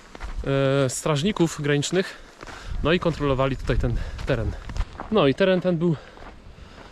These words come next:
e, granicą. Można było właśnie w okresie zimowym też zaobserwować, czy spotkać gdzieś poukrywanych takich strażników gra-, Straży Granicznej, poubieranych na biało.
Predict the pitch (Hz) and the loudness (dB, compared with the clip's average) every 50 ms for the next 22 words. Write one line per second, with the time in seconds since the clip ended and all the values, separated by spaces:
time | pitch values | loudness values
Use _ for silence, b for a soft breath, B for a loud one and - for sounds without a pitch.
0 | B B B - - 147 147 127 151 156 160 196 226 208 - - 135 151 185 180 | B B B -6 -2 -2 0 2 2 4 4 4 2 2 2 2 2 2 2 0
1 | - - - - - - - - - - - - - - - - - - - - | -4 -8 -18 -20 -20 -20 -20 -20 -20 -20 -20 -20 -18 -16 -14 -14 -14 -14 -14 -14
2 | - - 120 127 127 123 131 117 117 131 127 117 131 139 - - 131 135 135 - | -8 -4 -2 -2 0 0 0 2 2 2 2 2 2 0 0 0 -2 -2 -2 -2
3 | 156 - 151 143 131 143 151 135 135 139 117 127 117 - - B B B B B | -2 0 0 2 4 4 2 2 2 -2 -2 -2 -2 -2 -4 B B B B B
4 | B B B B B B 123 113 113 131 123 - - 151 127 135 135 123 135 131 | B B B B B B -2 0 2 2 2 2 0 0 2 2 4 2 2 2
5 | - - - B B B B B B B B B B B B B B - 123 - | 0 -2 -4 B B B B B B B B B B B B B B -6 -6 -4
6 | - - 180 165 - - 160 131 123 123 147 - - - 151 143 - 147 143 151 | 0 2 2 2 4 2 0 0 2 0 0 0 2 2 2 2 4 4 4 4
7 | 151 147 131 - - 147 - 147 127 - - - B B B B B B B B | 4 4 2 0 -2 -4 -2 -2 -4 -4 -4 -10 B B B B B B B B
8 | - - - 151 143 117 156 170 - - 135 127 120 - 226 196 175 180 170 143 | -4 0 2 2 2 2 0 0 0 0 -2 -2 -2 0 2 2 4 4 2 0
9 | - - 175 175 147 151 135 151 151 147 - - 151 139 - - 151 135 156 156 | 0 2 2 2 2 2 4 4 4 4 2 2 0 0 0 0 0 2 4 4
10 | 156 151 147 131 139 156 131 135 170 165 151 135 131 127 | 4 4 2 2 2 0 0 2 2 2 2 2 2 0